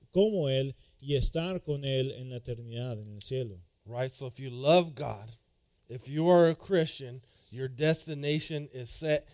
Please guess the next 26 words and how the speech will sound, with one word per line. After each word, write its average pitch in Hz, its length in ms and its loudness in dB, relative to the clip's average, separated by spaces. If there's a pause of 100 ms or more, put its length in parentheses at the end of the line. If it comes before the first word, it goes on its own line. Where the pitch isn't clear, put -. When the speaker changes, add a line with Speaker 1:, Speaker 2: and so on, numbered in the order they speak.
(140)
Speaker 2:
and 131 180 -8
there 143 140 2
is 139 120 2
no 147 220 2
changing. 151 540 -4 (580)
Speaker 1:
Si 151 200 -2
tú 175 260 2
amas 190 420 0
a 131 80 -2
Dios, 120 300 -2
si 135 100 -2
tú 165 260 2
eres 185 300 4
cristiano, 110 640 -4 (300)
tu 151 140 2
destino 156 720 4
ya 165 320 0
es, - 180 0 (160)
ya 156 300 0
es 160 180 0
un 160 140 -8
hecho, 151 440 -2 (140)
no 147 180 -6
hay 151 360 -4 (360)
cómo 147 300 -6
cambiarlo. 113 640 -8